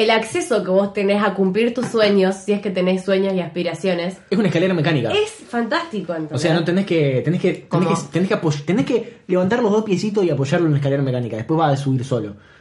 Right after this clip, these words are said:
Speaker 1: Tipo,
Speaker 2: sabe
Speaker 1: si
Speaker 2: hacer las
Speaker 1: Katy
Speaker 2: cosas.
Speaker 1: Tinelli
Speaker 2: Pero
Speaker 1: el día de
Speaker 2: primero
Speaker 1: mañana quiere ser, qué sé yo.
Speaker 2: Porque si nos ponemos a
Speaker 1: Ponele,
Speaker 2: hablar
Speaker 1: yo
Speaker 2: ahora
Speaker 1: me pongo,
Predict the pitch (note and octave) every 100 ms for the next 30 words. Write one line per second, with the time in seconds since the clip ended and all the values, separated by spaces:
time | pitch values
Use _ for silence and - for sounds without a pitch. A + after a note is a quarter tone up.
0 | _ _ _ _ - D4 E4+ D4+ - -
1 | B4+ C5+ - C#4 B3+ A3+ G#3 G3 F#3 D#3+
2 | D#3 D3 D3+ D3 C3+ A3+ G#3+ G3 F3 E3+
3 | G#3+ C4+ C4+ B3+ A3 F#3+ E3+ E3 - -
4 | - _ _ _ _ _ _ _ - A#3+
5 | - D3+ G#3+ A3 A#3 - A#3 C#4+ F#4 G#4
6 | G4+ G#4 F#4 A#4+ C5+ - G#4+ A4